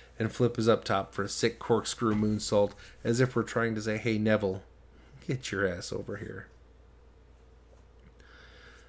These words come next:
Uh, Lethal ends the match after blocking a,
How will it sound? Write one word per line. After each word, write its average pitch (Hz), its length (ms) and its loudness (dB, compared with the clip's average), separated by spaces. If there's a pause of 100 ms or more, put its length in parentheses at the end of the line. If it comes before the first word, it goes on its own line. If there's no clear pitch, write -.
(420)
Uh, - 400 -10
Lethal 135 400 4
ends 123 280 4
the 113 80 -4
match 107 340 0
after 101 260 -2
blocking 101 540 -4
a, 98 60 -8